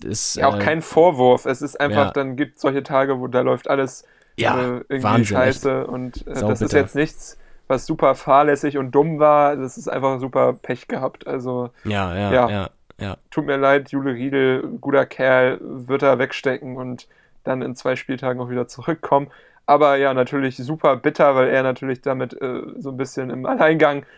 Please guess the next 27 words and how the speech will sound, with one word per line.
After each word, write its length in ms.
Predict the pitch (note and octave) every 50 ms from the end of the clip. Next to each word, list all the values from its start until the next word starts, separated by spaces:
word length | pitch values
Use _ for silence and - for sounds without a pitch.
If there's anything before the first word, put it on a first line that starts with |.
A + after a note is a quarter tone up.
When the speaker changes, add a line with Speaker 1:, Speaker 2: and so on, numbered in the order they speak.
| - _ _ -
Speaker 2:
für 220 | - - E3 D#3+
den 120 | D#3 D#3
Untergang 540 | E3 F3 F#3 D#3+ E3 C#3+ C3 C3+ C3+ C#3+ C#3+
von 360 | - - C#3+ C#3 C3+ C3 C3 - _ _ _ _ -
Waldhof 400 | B2 C3 C3+ C#3+ D3 D3 B2+ -
gesorgt 480 | - B2+ A#2 B2+ B2+ C#3+ C#3+ - - E3
hat. 320 | D3 C#3+ - - - -
Den, 400 | C#3 C3 C3 B2+ B2+ B2+ C3 B2+
äh, 20 |
fälligen 320 | B2 - C#3+ C#3+ D3 C#3+ C#3
Elfmeter 720 | A2 C3 C3 - - C3+ C#3+ D#3+ - E3 D3 C3+ C3 - _ _ _ _ _ _ _ _ _ -
hat 300 | D#3+ D3+ C#3 B2 - -
Bamwaka, 920 | F#3+ - C#3 B2+ B2+ C3 B2+ - - C3 B2 B2 B2+ - - C#3 C3+ C3 B2+
äh, 40 | A#2+
Simakala 520 | A#2+ B2+ B2+ B2+ A#2+ - C3 B2+ B2+ B2
natürlich 640 | B2 B2 A#2 - - - C#3+ D3+ D3 C#3 C#3 C3+ C3
sicher 520 | - C3 C#3+ C#3+ - D#3 C#3 C3+ C3 C3 - _ _ _ _ _ _ _ _ -
reingelunzt 800 | B2+ B2 C3 C#3 D#3+ E3 D#3+ D3+ C#3+ D3 D3+ D#3 D#3+ D#3+ - -
und 140 | C3+ C3+ B2+
so 100 | C#3 C3+
ging's 280 | B2+ C#3+ D3 C#3+ - -
mit, 240 | C#3+ C3+ B2+ - -
äh, 240 | - C3 C3 B2+
drei 300 | B2 A#2+ C3+ B2+ C3 C#3+
zu 200 | - - - C#3+
null, 520 | C3+ C3 C3 C#3 D3 D3+ D3+ D#3 D3+ - -
äh, 380 | - C#3 C3+ C3 C3 C3 C3